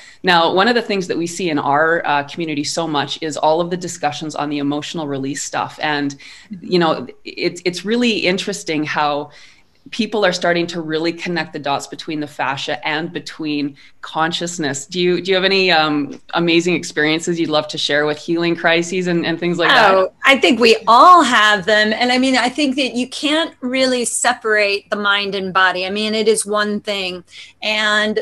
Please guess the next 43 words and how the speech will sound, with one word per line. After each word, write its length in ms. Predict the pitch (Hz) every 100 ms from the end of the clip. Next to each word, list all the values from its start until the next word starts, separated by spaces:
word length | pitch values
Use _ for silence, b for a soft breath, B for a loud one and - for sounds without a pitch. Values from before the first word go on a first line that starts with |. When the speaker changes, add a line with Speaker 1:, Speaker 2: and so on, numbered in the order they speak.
| -
Speaker 2:
the 600 | 190 226 220 220 220 254
interesting 580 | 247 285 311 311 262 254
thing 160 | 254 226
I 80 | 226
always 240 | 233 220
say, 260 | 226 214 208
you 160 | 220
know, 260 | 214 214 220
if 220 | 226 233 240
you 80 |
think 200 | 233 294
about 320 | 302 247 240 -
the 80 |
nervous 400 | 202 202 208 202
system, 560 | - 190 - - - 180 -
we 160 | 226
always 260 | 240 269 254
want 140 | 226
to 60 | 208
talk 240 | 214 196
about 240 | 196 180 -
the 60 |
brain, 500 | 170 180 185 170 165 - B B B
but 200 | - 220
the 180 | - 196 - -
brain 400 | 240 285 320 285
is 140 | 254
just 200 | 233 220
a 60 | 208
component 720 | - 196 - 330 349 254 - -
of 160 | 208
the 80 | 185
nervous 320 | 190 185 180
system, 320 | - 185 208 214
albeit 540 | 247 247 262 240 240 -
a 60 | 220
very 420 | 226 220 208 208
important 560 | 208 196 403 427 320 -
part 180 | 233 202
of 120 | 196
the 80 | 180
nervous 380 | 185 175 170 -
system. 500 | 180 - 180 196